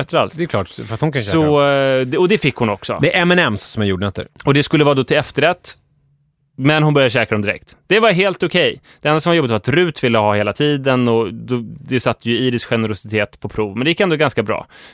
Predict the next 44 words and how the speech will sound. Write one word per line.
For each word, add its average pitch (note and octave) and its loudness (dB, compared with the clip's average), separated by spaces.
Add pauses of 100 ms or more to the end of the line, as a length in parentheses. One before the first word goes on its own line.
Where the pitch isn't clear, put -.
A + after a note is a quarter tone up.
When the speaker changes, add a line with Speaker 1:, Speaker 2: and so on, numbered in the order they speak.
Speaker 1:
Såg D#3+ 0
lite D3+ 0
konstigt C3 0
ut A#2 0
en A#2 0
helt B2+ 0
vanlig A2 0 (160)
tisdag B2+ 0
när G#2 0
en G#2 -4
sjutton-åring A#2+ 0
sitter - -10
i G2+ -6
vagnen A2+ 0
och G#2 -4
käkar G2+ -6
jätte-, G2+ -6
jättemycket G#2 -10
Smarties. A2 -6 (580)
Men G3+ -4
det G#3 2
var G3+ 2
ändå D#3 2
liksom A2+ 0
Speaker 2:
Sa D3 6
Speaker 1:
okej. E3+ 4
Speaker 2:
hon, B2 2
eh, G#2+ 0
"Godi-, B3+ 0
eller E3+ 2
odis", B3+ 2
eller C#3+ 0
vad C3 0
säger C3+ 2
hon? F2 -4
Speaker 1:
Precis. C3 2
"Odis! B3+ 2
Speaker 2:
Ja. D#4+ 0
Speaker 1:
Odis!" - 0
Speaker 2:
Ja, A2 0
sa C3 2
hon A#2+ 4
läsk - -2
också? F#2+ -10